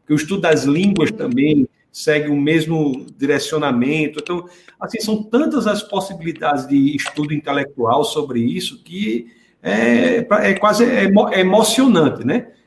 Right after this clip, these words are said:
Essa, essa nova área aí que se, que se abre de possibilidades. E nós temos aí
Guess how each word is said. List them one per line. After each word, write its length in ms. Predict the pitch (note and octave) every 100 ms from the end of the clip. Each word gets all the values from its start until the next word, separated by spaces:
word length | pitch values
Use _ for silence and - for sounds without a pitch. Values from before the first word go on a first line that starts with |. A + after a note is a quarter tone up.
| _ -
Essa, 320 | C#3 D#3+ D3 C3
essa 260 | F#2+ - D3+
nova 800 | C#3 D3 F3 F3 F3 D#3+ D3 -
área 360 | C#3 C3+ D3 C#3+
aí 240 | B2 C3+
que 160 | C3 -
se, 460 | - D3 D3 D3 - _ _ _
que 80 | D3
se 260 | - F3+
abre 320 | D3 D3+ D#3
de 120 | D3+ D#3+
possibilidades. 880 | E3 D#3+ - D3 G3 G3 B2 A#2
E 40 | B2+
nós 200 | E3 D#3
temos 240 | F#3 F3+
aí 260 | G3 F3